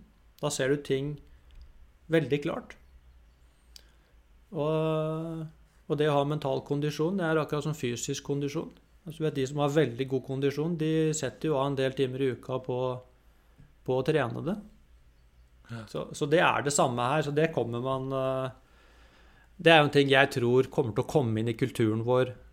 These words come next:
Speaker 1: mer og mer, som akkurat nå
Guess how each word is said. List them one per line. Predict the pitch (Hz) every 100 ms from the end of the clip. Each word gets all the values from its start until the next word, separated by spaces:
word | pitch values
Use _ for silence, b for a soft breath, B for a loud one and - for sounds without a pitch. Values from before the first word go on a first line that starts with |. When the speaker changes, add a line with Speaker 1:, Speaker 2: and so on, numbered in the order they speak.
| - -
Speaker 1:
mer | 113 110 123
og | 135
mer, | 135 147 120 -
som | - 135 127 127 - _ _ _ _
akkurat | 143 - - 147 139
nå | 135